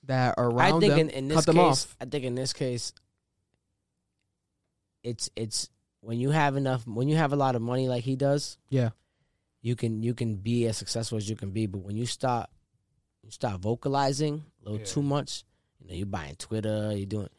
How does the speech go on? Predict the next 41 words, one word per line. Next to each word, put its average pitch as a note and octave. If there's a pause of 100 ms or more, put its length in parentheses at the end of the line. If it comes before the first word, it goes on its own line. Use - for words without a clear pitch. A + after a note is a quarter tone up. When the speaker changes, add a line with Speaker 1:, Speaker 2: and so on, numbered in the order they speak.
(960)
Speaker 1:
Yeah, F#3+
Speaker 2:
It, F#3
Speaker 1:
Kanye, G#3+
Speaker 2:
it A#3
starts G3
Speaker 1:
Kanye A#3
West A#3
had G#3+
that G3+
moment G#3
too, A#3
where F3
he F3
was E3+
like, D3+
"Yo, F3 (320)
um, C3+
if A#2+
Speaker 2:
But G#3
it -
Speaker 1:
I'm G3+
Speaker 2:
also, A#3
Speaker 1:
killed, A#3+
Speaker 2:
yeah, D#3+
it D#3+
also F3
Speaker 1:
uh, D#3 (100)
Speaker 2:
could G3
be, F3
it E3
Speaker 1:
it F3+
Speaker 2:
also F3+
Speaker 1:
wasn't G3
Speaker 2:
could F#3+
Speaker 1:
me," F#3+
Speaker 2:
be E3
Speaker 1:
or -
Speaker 2:
a -
way D#3+
Speaker 1:
something. -
Speaker 2:
of, D3